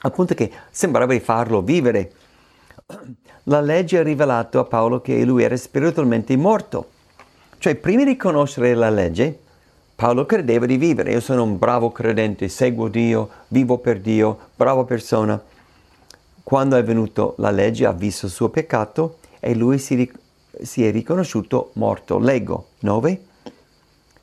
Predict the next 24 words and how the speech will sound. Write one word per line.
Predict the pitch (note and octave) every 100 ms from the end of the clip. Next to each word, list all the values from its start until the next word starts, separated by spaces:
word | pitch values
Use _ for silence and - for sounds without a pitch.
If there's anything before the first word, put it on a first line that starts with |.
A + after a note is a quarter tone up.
| _ _ _
"Perché | D3 D3+ C3+
senza | - C3+ C3 G3
la | A#3
legge | F#3+ A#2 A2 D#3
il | D#3+ G3
peccato | G3 A2 G#2 E3+
è | D#3+
morto. | A3 G#3 - G2 - - - _
Ci | - F#3+
fu | - A#3+ E4
un | F#3+ C#3+
tempo | D3 A2+ C#3 E3+ - -
in | C3+
cui | D3 C#3
io | F3 G3+
vivevo | D#3 C#3 A#2+ F#3 E3+ A#2 - -
senza | C#3 B2 C#3
la | C#3 C#3+
legge, | F#3+ D#3 G#2 G2 - _ _ - -
ma | C3
essendo | C3 D#3+ D3
venuto | A#2+ B2+ B2+ B2+
il |
comandamento, | - A#2+ A#2 G3 F#3 A2+ A2 D#3+ F3